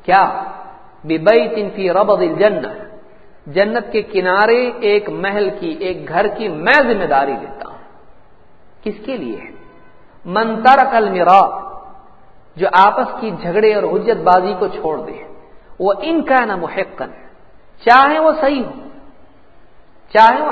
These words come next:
حق پر ہو، میری زمین تیری زمین، میں، میں، میں صحیح، ایسا نہیں، فلاں ملک کا جو ہے پریزیڈنٹ بنا، صحیح نہیں ہو، وہ بول رہا نہیں صحیح ہو، ایسا مسئلہ ہوا،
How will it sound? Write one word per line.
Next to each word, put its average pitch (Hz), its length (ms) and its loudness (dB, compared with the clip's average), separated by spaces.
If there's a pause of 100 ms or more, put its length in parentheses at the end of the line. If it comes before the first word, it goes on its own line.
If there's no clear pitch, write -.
حق 285 200 -2
پر 285 200 4
ہو، - 200 -10 (880)
میری 214 300 -2
زمین 190 340 -6
تیری 185 300 0
زمین، 151 360 -10 (1120)
میں، 196 180 -2
میں، 220 300 -2 (100)
میں 226 260 -2
صحیح، 208 260 -4
ایسا 214 300 2
نہیں، 208 380 -4
فلاں 220 380 2
ملک 208 300 -2
کا 208 140 4
جو 202 140 2
ہے 208 500 -2 (520)
پریزیڈنٹ 202 560 0
بنا، 220 300 0 (520)
صحیح 208 160 0
نہیں 226 220 0
ہو، 220 100 2 (880)
وہ 151 80 -10
بول 156 100 0
رہا 156 100 -2
نہیں 156 180 -4 (100)
صحیح 151 240 -2
ہو، 107 140 -4 (1000)
ایسا 226 360 4
مسئلہ 226 380 4
ہوا، 226 280 6